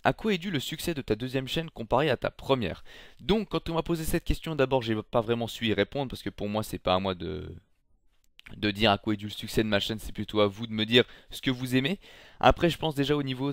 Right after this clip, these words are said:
de la qualité des vidéos, c'est ça qui a fait la différence. Sur ma première chaîne j'avais un micro, enfin, incrusté dans l'ordinateur, donc le son était déjà pas pareil.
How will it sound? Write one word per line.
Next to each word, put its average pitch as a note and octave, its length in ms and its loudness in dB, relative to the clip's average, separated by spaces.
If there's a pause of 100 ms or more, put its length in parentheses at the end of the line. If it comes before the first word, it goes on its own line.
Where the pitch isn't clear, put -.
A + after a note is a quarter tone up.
de - 160 -4
la G#2 160 6
qualité C#3+ 340 -2
des C3 120 0
vidéos, B2 260 -2
c'est - 120 -8
ça B2+ 160 -2
qui A#2+ 100 -4
a - 20 0
fait A#2+ 120 -2
la A#2 80 4
différence. A#2+ 440 -2
Sur - 100 -6
ma G#2+ 100 2
première A2+ 320 -2
chaîne A#2+ 220 -2
j'avais F#2+ 220 0
un F#2 80 -2
micro, G#2+ 400 -8
enfin, F2 340 -8
incrusté G#2 380 -6
dans G#2 120 0
l'ordinateur, G2+ 480 -2
donc F#2+ 200 -10
le F#2+ 80 -4
son G#2 260 -8
était F2+ 160 -8
déjà F2 240 -2
pas - 140 -4
pareil. G#2+ 360 6